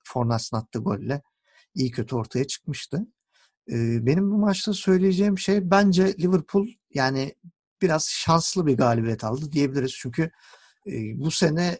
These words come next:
Liverpool'un ciddi manada Jota gibi bir, e, jokeri var artık.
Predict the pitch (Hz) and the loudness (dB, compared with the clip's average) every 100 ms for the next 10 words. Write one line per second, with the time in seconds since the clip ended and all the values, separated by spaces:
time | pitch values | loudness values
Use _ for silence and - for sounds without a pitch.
0 | - 143 151 143 143 160 131 131 120 151 | -6 -4 -4 -4 -4 -2 -2 -4 0 0
1 | 143 127 123 120 160 123 139 131 135 120 | 2 2 0 0 0 2 2 2 2 2
2 | 123 202 185 160 - 190 123 120 131 147 | 2 2 0 -2 -6 -2 0 2 2 2
3 | 135 117 101 92 - - | 2 2 0 -6 -12 -20